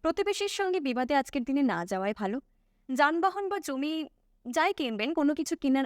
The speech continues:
আগে খানিকটা চিন্তা ভাবনা করে কিনবেন। সম্পত্তির ব্যাপারে খরচ খানিকটা বাড়তে পারে। সঞ্চয়ের ব্যাপারে বিশেষ নজর দিতে হবে এবং ভিটামিনের অভাবে অসুস্থতার যোগ আছে আজকের দিনে।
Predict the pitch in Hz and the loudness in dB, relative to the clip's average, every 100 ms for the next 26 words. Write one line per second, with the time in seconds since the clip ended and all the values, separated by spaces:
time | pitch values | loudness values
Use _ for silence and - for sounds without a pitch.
0 | - 226 262 - 269 247 285 302 302 320 | 0 0 0 0 0 2 -2 0 0 0
1 | 294 277 254 185 185 208 208 226 226 _ | 0 0 0 -2 -6 -6 -10 -10 -16 _
2 | _ _ - - 320 330 403 415 359 320 | _ _ -10 0 2 2 0 0 2 2
3 | 349 370 - 247 262 - 262 233 220 202 | 0 -2 0 0 0 -2 -2 -2 -2 -4
4 | - - - - - _ _ _ - - | -4 -8 -12 -10 -12 _ _ _ -10 0
5 | 285 285 330 277 247 277 381 285 - 277 | 2 4 2 2 0 0 -2 -2 -4 -6
6 | - 226 226 214 240 269 277 349 330 330 | -2 -2 -2 -4 -4 -2 0 0 0 0
7 | 269 254 311 320 320 208 214 214 330 _ | 0 0 0 2 2 0 0 0 -2 _
8 | - _ _ - 254 302 269 262 220 208 | -20 _ _ -4 -2 -2 -2 -2 0 -2
9 | 185 - - - - - - 214 | -2 -4 -6 -8 -8 -12 -10 -10